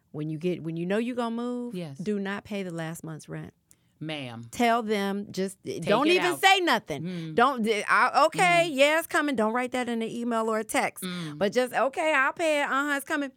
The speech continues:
Speaker 1: Move out and
Speaker 2: Mm-hmm.
Speaker 1: say, "Keep the security deposit
Speaker 2: Ma'am.
Speaker 1: as my last month's
Speaker 2: And
Speaker 1: rent."
Speaker 2: the thing
Speaker 1: 'Cause you
Speaker 2: is,
Speaker 1: will never get it
Speaker 2: get
Speaker 1: in
Speaker 2: it
Speaker 1: this city.
Speaker 2: back.
Speaker 1: It's,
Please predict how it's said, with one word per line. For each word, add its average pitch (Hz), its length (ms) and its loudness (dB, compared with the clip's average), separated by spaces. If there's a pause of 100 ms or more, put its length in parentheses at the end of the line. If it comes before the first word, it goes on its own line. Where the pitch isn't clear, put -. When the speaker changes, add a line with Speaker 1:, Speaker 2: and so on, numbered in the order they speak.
(160)
Speaker 1:
Move 240 320 -2
out 254 340 0 (120)
and 170 140 -10
Speaker 2:
Mm-hmm. 185 220 -2
Speaker 1:
say, 220 140 0
"Keep 226 240 -6
the 190 100 -6
security 202 420 -6
deposit 175 380 -4
Speaker 2:
Ma'am. 156 160 -4
Speaker 1:
as 180 240 -2
my 170 120 -2
last 147 320 -10
month's 127 200 -14
Speaker 2:
And 247 140 -4
Speaker 1:
rent." - 20 -2
Speaker 2:
the 262 140 -6
thing 277 100 -4
Speaker 1:
'Cause 294 140 4
you 370 100 6
Speaker 2:
is, 349 40 0
Speaker 1:
will 349 200 2
never 339 320 2
get 349 260 0
it 349 100 0
Speaker 2:
get 269 40 2
Speaker 1:
in 233 160 2
Speaker 2:
it 220 60 0
Speaker 1:
this 381 160 0
city. 427 200 0
Speaker 2:
back. - 80 -4
Speaker 1:
It's, 269 240 -2